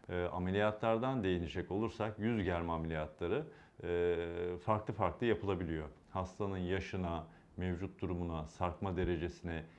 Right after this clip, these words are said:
ek problemlerine bağlı olarak yüz germe ameliyatlarını da çeşitlendirebiliyoruz. Bunlardan en başında klasik yüz germe ameliyatı geliyor. Klasik yüz germe ameliyatında saçlı deri eskiden içinden yapardık, artık biraz daha önünden yapıyoruz. Saçlı deri önünden,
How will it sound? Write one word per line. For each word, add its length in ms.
ek 220
problemlerine 720
bağlı 260
olarak 400
yüz 200
germe 300
ameliyatlarını 680
da 80
çeşitlendirebiliyoruz. 1200
Bunlardan 680
en 280
başında 580
klasik 440
yüz 200
germe 300
ameliyatı 460
geliyor. 500
Klasik 400
yüz 160
germe 300
ameliyatında 760
saçlı 580
deri 340
eskiden 440
içinden 480
yapardık, 500
artık 280
biraz 280
daha 160
önünden 460
yapıyoruz. 420
Saçlı 380
deri 160
önünden, 540